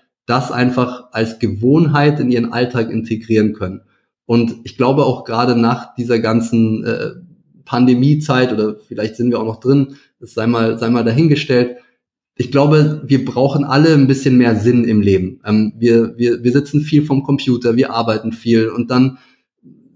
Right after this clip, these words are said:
sitzen wir abends vielleicht noch und spielen Playstation oder, oder schauen einfach nur Netflix. Ähm, so ein bisschen Sinnhaftigkeit und, und nachhaltige Freude auch für sich selbst, da geht's jetzt nicht um die Nachhaltigkeit, glaube ich, würde uns allen, ähm, einfach gut tun. Und deswegen,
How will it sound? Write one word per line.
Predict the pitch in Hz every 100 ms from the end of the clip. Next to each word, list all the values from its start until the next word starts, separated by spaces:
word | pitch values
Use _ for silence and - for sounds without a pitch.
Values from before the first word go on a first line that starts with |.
| -
sitzen | 135 151 156
wir | 151
abends | 127 143 147
vielleicht | 135 127
noch | 131
und | 127 123
spielen | - 147 143
Playstation | 143 143 151 131 123 123 120
oder, | 113 117 113
oder | - 120
schauen | 139 135
einfach | 127 131
nur | 135 143
Netflix. | 135 135 117 107 - - 113
Ähm, | 117 117 - _ _
so | 120
ein | 127
bisschen | 127 185 180 147
Sinnhaftigkeit | 110 127 202 139 107 - - 98 - 95 95 -
und, | 104 104 - _ _ _
und | 113 113 113
nachhaltige | 110 123 151 147 123 120 117
Freude | - - 117 143 131
auch | 113
für | - 120
sich | 113 -
selbst, | 120 123 -
da | 117
geht's | 123 120
jetzt | -
nicht | 120
um | 123
die | 113
Nachhaltigkeit, | 107 110 131 123 123 120 123 113 - - _ _ _
glaube | - 120 123 127
ich, | 127
würde | 117 117
uns | 110 107 -
allen, | 107 123 123 113
ähm, | 110 110 107 -
einfach | 107 110 113 110
gut | 147 151
tun. | 151 131
Und | 117
deswegen, | 113 117 113 110